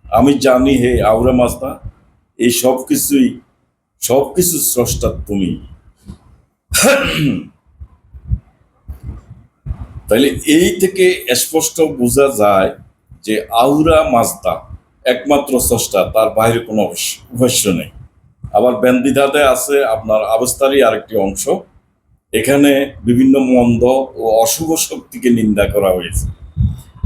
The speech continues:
তবে তাদের কোনো উপাস্য হিসেবে তুলে ধরা হয়,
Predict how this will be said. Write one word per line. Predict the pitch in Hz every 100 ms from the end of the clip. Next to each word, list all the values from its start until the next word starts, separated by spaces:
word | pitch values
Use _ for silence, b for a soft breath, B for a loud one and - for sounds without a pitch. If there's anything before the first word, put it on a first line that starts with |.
| -
তবে | 117 123
তাদের | 123 127 147
কোনো | 143 143
উপাস্য | 131 123 139 -
হিসেবে | 160 - 139 117
তুলে | 104 101
ধরা | 92 87 78
হয়, | 78